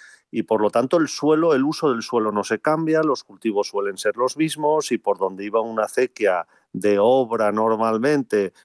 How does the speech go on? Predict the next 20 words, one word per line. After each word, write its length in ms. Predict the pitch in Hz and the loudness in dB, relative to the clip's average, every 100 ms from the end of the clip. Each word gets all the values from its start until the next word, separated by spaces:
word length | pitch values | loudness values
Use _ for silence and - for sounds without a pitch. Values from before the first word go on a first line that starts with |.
| - | -6
pues 200 | 104 - | -4 -2
ahora 180 | 90 95 | -2 0
va 140 | 101 | 0
una 260 | 107 107 98 | 0 -2 -2
tubería 640 | 113 110 117 117 117 131 _ _ | -2 0 0 0 0 -2 _ _
que 120 | - | -8
permite 380 | 95 92 101 95 | -6 -4 -2 -2
hacer 220 | 95 92 | -2 -2
este 220 | 82 - - | -4 -4 -6
riego. 380 | - - - _ - - - - | -6 -10 -14 _ -20 -18 -16 -4
Eh, 220 | 127 113 - | 2 2 2
eh, 300 | 127 120 - - - - - - | 0 0 -2 -4 -6 -6 -8 -2
equiparar, 880 | 143 - 131 113 120 123 143 120 107 | -2 0 -4 -2 0 2 4 2 0
como 320 | 113 107 120 | 0 0 0
hace 560 | 123 127 127 127 - 123 | 0 0 2 2 0 0
estos 400 | - 120 117 - | 0 -2 -2 0
cambios 640 | 123 120 117 113 110 107 | -2 0 2 2 2 0
esta 340 | 110 - 110 | -4 -2 -2
nueva 640 | 110 113 113 107 107 104 104 | 0 0 2 2 2 2 2
ley, 400 | 104 127 117 92 | 2 2 0 -4